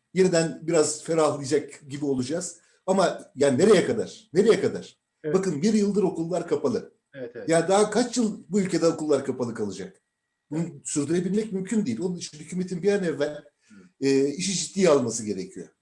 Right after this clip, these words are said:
Speaker 2: Evet. Bu, e, hocam son soru. E, şimdi hükümetin işi ciddiye alması gerekiyor dediğinizde aklıma bu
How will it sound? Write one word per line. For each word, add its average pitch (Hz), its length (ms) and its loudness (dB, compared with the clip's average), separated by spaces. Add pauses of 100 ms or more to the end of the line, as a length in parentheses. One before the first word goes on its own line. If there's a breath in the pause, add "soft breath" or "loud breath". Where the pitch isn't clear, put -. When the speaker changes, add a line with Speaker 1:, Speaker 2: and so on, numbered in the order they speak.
(100)
Speaker 2:
Evet. 120 160 -16 (540)
Bu, 208 340 -10 (560)
e, 147 60 -16 (440)
hocam 165 360 -8
son 220 160 -4
soru. 160 520 -6 (360)
E, 135 720 -10
şimdi 160 480 -8
hükümetin 160 500 -8
işi 165 220 -10
ciddiye 156 340 -4
alması 160 760 -4 (240 soft breath)
gerekiyor 151 580 -6
dediğinizde 151 680 -6
aklıma 156 500 -8
bu 170 300 -4